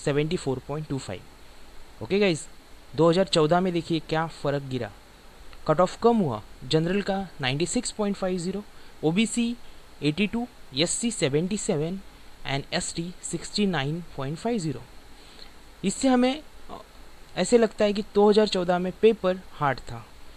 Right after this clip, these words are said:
and definitely paper थोड़ा hard था, ठीक है। दो हज़ार तेरह में री एग्जाम हुई थी, उसका cut off देखेंगे। Tier वन के cut off हम discuss करें अभी। दो हज़ार तेरह का री एग्जाम का General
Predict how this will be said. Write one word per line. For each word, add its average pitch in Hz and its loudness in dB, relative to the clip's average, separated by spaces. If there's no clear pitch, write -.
and 143 0
definitely 202 2
paper 147 -2
थोड़ा 202 2
hard 120 -4
था, - -14
ठीक 214 0
है। 120 -4
दो 151 4
हज़ार 175 4
तेरह 175 4
में 185 0
री 170 4
एग्जाम 185 6
हुई 165 0
थी, 185 -4
उसका 165 -2
cut 156 0
off 160 0
देखेंगे। 175 -2
Tier 170 4
वन 170 2
के 190 0
cut 160 -2
off 160 -2
हम 165 -4
discuss 160 -4
करें 170 -4
अभी। 170 -8
दो 147 8
हज़ार 185 8
तेरह 196 6
का 208 -2
री 165 2
एग्जाम 151 2
का 175 -8
General 170 4